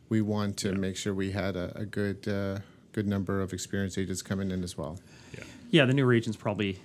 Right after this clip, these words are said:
Speaker 3: it's like training a new employee. Like, you would rather keep the employees you have super happy and super productive because they don't tax the admin as much, they don't tax the training as much.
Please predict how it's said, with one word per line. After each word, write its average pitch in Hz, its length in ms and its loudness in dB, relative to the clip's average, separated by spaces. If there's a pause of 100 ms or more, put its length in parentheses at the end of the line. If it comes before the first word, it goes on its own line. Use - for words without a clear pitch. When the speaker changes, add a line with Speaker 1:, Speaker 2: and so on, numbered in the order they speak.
(140)
Speaker 3:
it's 123 140 0
like 127 140 4
training 135 240 4
a - 20 6
new 117 140 8
employee. 110 300 4
Like, 104 180 0
you 110 80 2
would 98 80 0
rather 104 340 4
keep - 280 -2
the 117 60 0
employees 101 440 0
you 101 80 0
have 104 320 2
super 107 560 0
happy 107 400 0
and 101 100 -6
super 90 200 -6
productive 113 480 0
because 92 260 -2
they 104 100 -2
don't 95 180 -4
tax - 480 0
the 113 160 -2
admin 104 260 0
as 95 120 -4
much, 95 280 -4
they 98 80 -2
don't 95 140 -4
tax 101 260 -2
the 95 80 -6
training 101 360 -4
as 90 140 -6
much. 92 380 -4